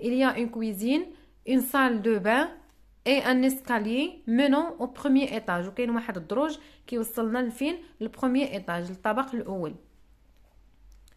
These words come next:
الطابق الاول. آه، ادغوات il y a une chambre، يعني ملي كتوصل هنايا عاود نعس هنا شنو كاين في اليمين حتى تشوفوا نتوما هاد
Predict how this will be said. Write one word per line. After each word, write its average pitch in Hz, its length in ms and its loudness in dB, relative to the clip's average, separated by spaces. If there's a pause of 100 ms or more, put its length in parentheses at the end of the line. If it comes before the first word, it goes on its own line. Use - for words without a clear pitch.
الطابق 226 420 2
الاول. 170 360 -6 (960)
آه، 233 500 2
ادغوات 262 460 4 (340)
il 247 120 0
y 240 120 2
a 262 100 4 (600)
une 247 460 4 (100)
chambre، 185 280 -2
يعني 180 200 -2
ملي 214 120 -4
كتوصل 208 360 -6
هنايا 202 300 -2
عاود 240 220 0
نعس 180 300 -6
هنا 196 100 -6
شنو 190 180 -8
كاين 220 280 0
في 269 100 -8
اليمين 214 520 -2
حتى - 180 -10
تشوفوا 226 320 -6
نتوما 185 280 -6
هاد 170 100 -6